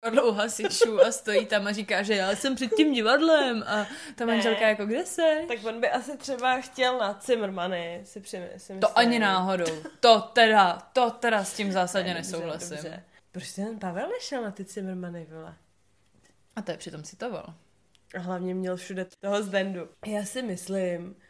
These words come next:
Speaker 2: aby jsme nebyli pragocentrický, jo. Já si myslím, že Tomáš Zima je prostě spíš třeba Národní divadlo Moravskoslezské.
Speaker 1: To je totálně pravda, no. Ale muzikálová
Speaker 2: Jo,
Speaker 1: část.
Speaker 2: yes.
Speaker 1: Jo.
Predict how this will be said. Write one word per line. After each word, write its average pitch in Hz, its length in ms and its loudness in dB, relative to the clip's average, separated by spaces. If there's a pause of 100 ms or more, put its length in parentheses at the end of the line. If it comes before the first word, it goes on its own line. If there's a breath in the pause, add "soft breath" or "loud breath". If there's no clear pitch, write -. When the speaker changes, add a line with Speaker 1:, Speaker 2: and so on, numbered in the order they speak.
(180 soft breath)
Speaker 2:
aby 202 180 -4
jsme 214 160 -4
nebyli 214 240 0
pragocentrický, 190 960 -6
jo. 160 100 -8
Já 98 160 -6
si 214 100 -12
myslím, 208 260 -8
že 220 120 -8
Tomáš 202 460 -8
Zima 180 320 -8
je 190 280 -4
prostě 190 300 -12
spíš 190 260 -14
třeba 196 220 -6
Národní 175 440 -6
divadlo 175 280 -8
Moravskoslezské. 165 880 -10 (500)
Speaker 1:
To 220 80 0
je 208 80 0
totálně 185 480 -6
pravda, 175 460 -16
no. 160 100 -20 (1000 soft breath)
Ale 202 140 2
muzikálová 180 760 -2
Speaker 2:
Jo, 214 120 0
Speaker 1:
část. - 320 -14 (120)
Speaker 2:
yes. 180 400 -2
Speaker 1:
Jo. - 200 -16